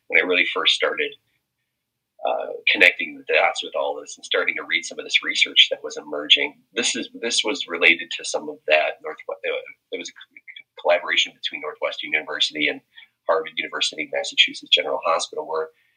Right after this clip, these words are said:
they, they studied the brains of young people that were using marijuana regularly versus those that didn't.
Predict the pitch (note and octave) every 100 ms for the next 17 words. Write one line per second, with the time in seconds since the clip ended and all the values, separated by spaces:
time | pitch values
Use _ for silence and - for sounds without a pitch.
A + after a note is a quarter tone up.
0 | _ _ _ - _ _ _ G2 F#2 -
1 | - F2 - - G#2 G2 E2+ E2+ D#2+ D#2
2 | D#2+ E2+ E2 D#2 D#2 D#2 D2+ D#2 - F2
3 | - D#2+ - - D#2+ D#2+ D#2+ - - E2
4 | D#2+ D#2 D2+ D2+ D#2+ D#2+ D2+ D2+ D2+ D2+
5 | _ D#2 - - - - D#2+ - - -
6 | - - - -